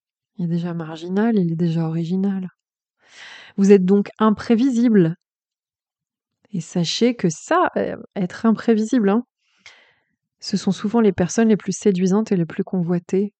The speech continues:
parce que justement, on fait appel au principe de rareté. J'en ai parlé récemment, je crois, dans un post, oui, sur Instagram. Et quand on est rare,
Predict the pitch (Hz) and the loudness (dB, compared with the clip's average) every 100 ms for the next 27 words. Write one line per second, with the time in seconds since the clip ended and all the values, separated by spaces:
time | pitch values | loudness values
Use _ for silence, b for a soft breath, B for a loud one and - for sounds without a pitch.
0 | _ 160 - - 165 160 156 185 190 214 | _ -10 -8 -8 -8 -8 -8 -6 0 0
1 | 196 - 165 - 180 180 - 185 170 - | -2 -4 -4 -2 0 -2 -2 -6 -6 -10
2 | 185 180 175 165 - - 170 185 _ _ | -6 -4 -4 -6 -10 -8 -6 -6 _ _
3 | _ b b b b b - - 170 156 | _ b b b b b -12 -2 -2 -2
4 | 160 190 190 180 175 170 - - 170 170 | -4 -2 -2 -4 -6 -6 -8 -6 -4 -4
5 | 185 170 190 185 196 180 175 - 185 180 | -6 -8 -8 -10 -8 -8 -8 -10 -10 -10
6 | - 185 185 190 190 _ _ _ _ _ | -10 -8 -8 -8 -12 _ _ _ _ _
7 | _ _ b b b b b b b _ | _ _ b b b b b b b _
8 | 190 220 214 233 190 170 196 202 262 247 | -4 -2 0 2 2 2 2 2 0 -2